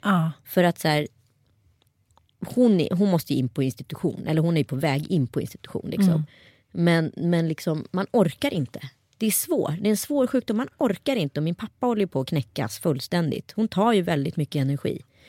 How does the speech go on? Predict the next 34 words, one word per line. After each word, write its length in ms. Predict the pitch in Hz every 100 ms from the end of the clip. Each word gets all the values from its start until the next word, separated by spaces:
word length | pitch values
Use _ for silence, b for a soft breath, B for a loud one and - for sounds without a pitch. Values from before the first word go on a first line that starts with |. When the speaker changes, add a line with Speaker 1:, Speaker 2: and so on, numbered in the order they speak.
| b b b b -
Speaker 1:
Men 220 | 233 190 349
hon 280 | 254 294 214
bor 180 | 208
hemma? 420 | 196 202 196 175 - - - -
Speaker 2:
Hon 160 | 185
bor 120 | 208 196
fortfarande 440 | 220 - 190 180
hemma, 140 | 180
men 140 | 156 156
på 120 | 190
väg 380 | 180 196 139 131
in. 340 | - - 147 - _
Eh, 300 | - 175 170
och 80 | 151
nu 100 | 185
ringde 180 | 180 160
hon 80 | 156
i 40 |
morse 400 | 151 131 - 160 -
och, 320 | 151 - -
eh, 760 | 147 139 - - - - - - - - - - -
var 160 | 165
liksom 240 | 147 143 147
ledsen 680 | 151 - - 143 202 269 -
för 140 | -
något 140 | 156 -
oklart. 720 | 147 - 151 175 233 - - -
Hon 100 | 165
vet 140 | 160
ju 40 | 151
inte 120 | 139
vem 100 | 139
pappa 340 | 147 - 156
är. 240 | 143 196